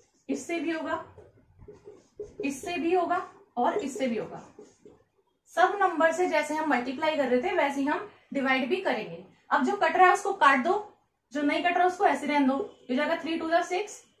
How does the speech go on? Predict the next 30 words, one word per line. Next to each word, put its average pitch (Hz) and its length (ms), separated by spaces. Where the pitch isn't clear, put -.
three 302 180
four 294 160
जा 302 100
ट्वेल्व, 285 320
इसके 349 220
अलावा 339 240
कुछ 330 220
नहीं 339 120
कट 330 140
रहा 339 100
है। - 160
तो 277 160
इसमें 311 240
जो 330 100
आंसर 262 440
आएगा 311 400
वो 254 120
आएगा 277 300
माइनस 247 500
टू, 359 200
माइनस 262 440
का 320 80
ten 285 280
by 285 180
three, 302 220
four 320 300
minus 269 480
thirty-one 285 540
by 302 120
three, 381 240